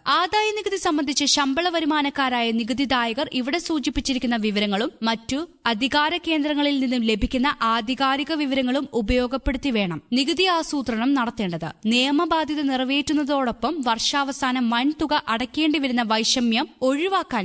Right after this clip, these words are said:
ഇത് സഹായകമാകും. വികസന പ്രവർത്തനങ്ങളിൽ നമ്മുടെ വരുമാനത്തിന്റെ ഒരു വിഹിതം കൂടി സർക്കാരിന് നൽകുന്നുവെന്ന് മനസ്സിലാക്കി നികുതി ബാധ്യത ഒരു അസൗകര്യമായി കാണാതിരിക്കുക. സാമാന്യേനയുള്ള ആദായ നികുതി ഇളവുകൾ. ഭവന വായ്പ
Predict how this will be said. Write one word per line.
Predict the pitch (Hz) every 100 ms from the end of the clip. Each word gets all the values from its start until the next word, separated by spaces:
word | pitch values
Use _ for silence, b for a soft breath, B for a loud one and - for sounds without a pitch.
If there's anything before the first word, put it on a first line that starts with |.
| 175
ഇത് | - 214 262
സഹായകമാകും. | - 262 269 277 220 185 160 170 -
വികസന | 185 180 262 311 320
പ്രവർത്തനങ്ങളിൽ | 320 302 285 294 277 262 302 330
നമ്മുടെ | 262 240 247
വരുമാനത്തിന്റെ | 233 226 233 240 233 247 269 -
ഒരു | 240 269
വിഹിതം | 294 254 262 277
കൂടി | 262 240 175 -
സർക്കാരിന് | - 254 - 277 277 294 311
നൽകുന്നുവെന്ന് | 254 254 247 302 294 254
മനസ്സിലാക്കി | 220 226 226 262 208 - 294 -
നികുതി | 233 262 339 359
ബാധ്യത | 330 302 285 240 247 269
ഒരു | 240 240
അസൗകര്യമായി | 220 285 294 277 294 247 240
കാണാതിരിക്കുക. | - 240 233 254 190 165 165 160 - _ _ -
സാമാന്യേനയുള്ള | - 330 330 381 403 415 415 392 330 269 320 -
ആദായ | 254 285 320 320
നികുതി | 277 233 233
ഇളവുകൾ. | 185 170 165 156 - _ _ _ -
ഭവന | 190 269 277 339 381
വായ്പ | 349 240 -